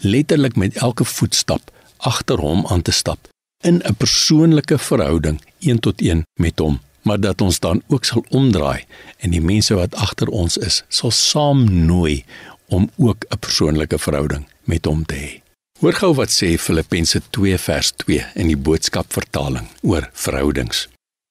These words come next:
Moenie gedurig met mekaar stry en beklei nie. Konsentreer liewer op die dinge waaroor julle saamstem.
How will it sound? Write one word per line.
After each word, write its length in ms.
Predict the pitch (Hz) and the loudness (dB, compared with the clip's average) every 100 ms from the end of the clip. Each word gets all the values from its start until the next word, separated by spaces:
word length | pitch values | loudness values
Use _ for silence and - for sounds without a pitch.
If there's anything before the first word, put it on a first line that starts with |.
| _ _ | _ _
Moenie 380 | 107 139 202 202 | 2 6 6 4
gedurig 680 | - 101 76 78 82 76 - | 0 -2 0 0 2 0 0
met 220 | 80 - | -2 -2
mekaar 300 | 76 80 73 | -6 -4 -2
stry 480 | - - 82 80 82 | -2 -2 -2 -2 0
en 120 | 92 | 0
beklei 360 | 76 - 65 65 | -2 -2 -4 -4
nie. 160 | 57 - _ _ _ _ | -8 -14 _ _ _ _
Konsentreer 720 | 151 131 139 107 170 143 147 | 0 2 2 0 2 2 2
liewer 380 | 110 - 82 90 | 2 0 2 2
op 140 | 104 - | 0 0
die 140 | 76 | -2
dinge 300 | 73 80 78 | 0 0 0
waaroor 420 | 69 69 - 80 | -2 -2 0 0
julle 220 | 73 67 | 0 -2
saamstem. 720 | 67 - 95 95 - - 78 | -2 -2 0 0 0 -4 -8